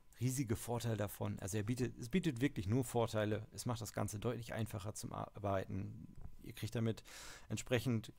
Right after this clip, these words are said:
kürzere, pro-, schnellere Programme hin. Ähm, also sehr, sehr empfehlenswert das Ganze. Warum ich jetzt so spät erst darauf zu sprechen komme, es ist halt auch wichtig, äh, auch noch zu wissen, was Merker sind und <laughs> wie man damit arbeitet und vor allem, wie diese Merkerstrukturen aufgebaut sind,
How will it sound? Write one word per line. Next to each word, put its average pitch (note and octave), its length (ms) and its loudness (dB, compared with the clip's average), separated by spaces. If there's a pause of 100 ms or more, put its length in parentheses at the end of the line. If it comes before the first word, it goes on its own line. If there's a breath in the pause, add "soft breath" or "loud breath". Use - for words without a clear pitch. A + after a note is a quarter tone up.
(140)
kürzere, D#3+ 340 2
pro-, - 160 -4 (100)
schnellere B2+ 360 2
Programme A2 440 2
hin. G2+ 320 0 (100)
Ähm, G2 420 0 (480)
also G2+ 560 -2
sehr, G#2 220 0
sehr F#2+ 160 -2
empfehlenswert A#2+ 560 2
das A2+ 160 -2
Ganze. G2+ 460 -2 (420 loud breath)
Warum A#2+ 220 4
ich A#2+ 80 2
jetzt - 260 2
so - 80 -4
spät A2+ 280 2
erst A2 140 0
darauf G#2 180 -4
zu - 80 0
sprechen G#2+ 320 2
komme, G#2 260 2
es A2 140 0
ist C#3 120 0
halt C#3+ 140 4
auch A2+ 140 0
wichtig, B2+ 420 -4
äh, - 400 -16
auch - 160 0
noch B2 240 0 (500)
zu - 140 -4
wissen, B2 300 0
was A2+ 180 -2
Merker B2 300 4
sind A2 200 0
und A2 200 -2 (100)
<laughs> - 80 -16
wie B2+ 140 -2
man B2+ 160 2
damit A2 240 4
arbeitet G#2+ 480 2
und A2+ 160 -4
vor A2+ 100 -2
allem, A2 160 2
wie A2+ 60 0
diese G#2+ 200 0
Merkerstrukturen A#2+ 800 0
aufgebaut A2 540 0
sind, A2 200 0